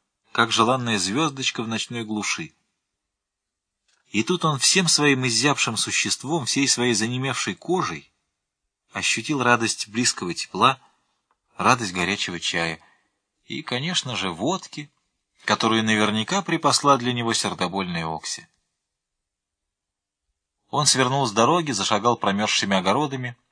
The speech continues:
Ближе, скорее будет дома, скорее ввалится в теплую избу, стащит с себя закоченевший дождевик. И вдруг... Когда уж он вышел на свой огород, когда уж избиной свет заиграл в его оживших глазах,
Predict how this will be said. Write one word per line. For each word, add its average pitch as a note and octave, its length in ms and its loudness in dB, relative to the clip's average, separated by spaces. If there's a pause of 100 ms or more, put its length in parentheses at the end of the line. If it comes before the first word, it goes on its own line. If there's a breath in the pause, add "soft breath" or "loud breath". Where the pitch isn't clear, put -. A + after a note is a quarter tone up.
(340)
Ближе, D#3+ 340 -6
скорее A#2 320 -2
будет A2 300 -4
дома, A#2+ 320 -2 (440 soft breath)
скорее D3 400 0
ввалится A#2 460 4
в - 80 -12
теплую A2 400 0
избу, G2 300 -2
стащит - 460 -4
с - 40 2
себя G2+ 240 0
закоченевший G2 680 -4
дождевик. F2+ 600 -6 (1900)
И A2 140 -2
вдруг... C#3+ 580 -8 (1200 soft breath)
Когда A2+ 320 4
уж D3 160 4
он C#3 160 4
вышел D3 340 4
на C3 140 2
свой C3+ 280 6
огород, A#2+ 460 2
когда G#2+ 320 2
уж D3+ 220 4
избиной C3 480 0
свет C3+ 380 4
заиграл A#2 420 4
в G#2 60 -2
его G#2+ 260 4
оживших G#2+ 400 0
глазах, G2 580 0